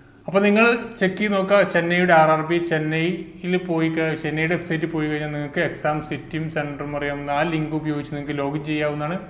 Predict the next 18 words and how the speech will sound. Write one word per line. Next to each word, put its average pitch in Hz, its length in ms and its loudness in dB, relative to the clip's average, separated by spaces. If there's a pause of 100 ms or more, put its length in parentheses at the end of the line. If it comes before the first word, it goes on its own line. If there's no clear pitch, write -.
(680)
ലോഗിൻ 180 240 4
ചെയ്ത് 190 220 6
കഴിഞ്ഞാൽ 185 280 6
തന്നെ 180 220 0
നിങ്ങൾക്ക് 170 320 -4 (380)
ഈ 160 140 2
ഒരു 180 280 2 (260)
കാര്യം 151 240 0
മനസ്സിലാകും. 135 440 -4 (840)
അപ്പൊ 190 140 4
ഇത്തരം 214 280 6
ന്യൂസുകളും 214 640 2
ജോബ് 185 240 6
അപ്ഡേറ്റ്സും 185 540 2
അതുപോലെ 175 240 0
കറന്റ് 160 360 4
അഫയറും 165 420 0
ജെ-, 151 180 0